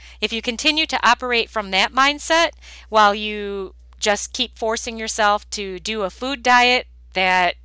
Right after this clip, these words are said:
you struggle with and you sabotage yourself at every turn, then how are you going to stay consistent? How easy is it going to be for you to stick with it? What are your results? And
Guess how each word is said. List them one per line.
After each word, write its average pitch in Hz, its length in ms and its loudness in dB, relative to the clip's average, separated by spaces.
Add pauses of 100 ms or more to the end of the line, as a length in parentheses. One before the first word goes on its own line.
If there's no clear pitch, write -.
(240)
you 190 140 -10
struggle 262 460 2
with 247 480 0
and 185 280 -2
you 180 80 -10
sabotage 247 640 2
yourself 214 600 0
at 180 340 -2
every 190 240 -4
turn, 269 460 0 (720)
then 302 420 6
how 302 280 6
are 370 100 0
you 339 180 -4
going 302 340 -2
to 240 800 -6
stay 220 280 0
consistent? 202 720 -4 (280)
How 254 440 4
easy 269 380 -2
is 185 120 -4
it 202 100 -10
going 196 200 -8
to 190 60 -14
be 202 240 -8
for 196 220 -10
you 190 220 -10
to 180 80 -10
stick - 300 -8
with 349 220 0
it? 139 180 -4 (720)
What 214 340 2 (840)
are 233 120 4
your 254 160 -6
results? 214 720 0
And 180 160 -10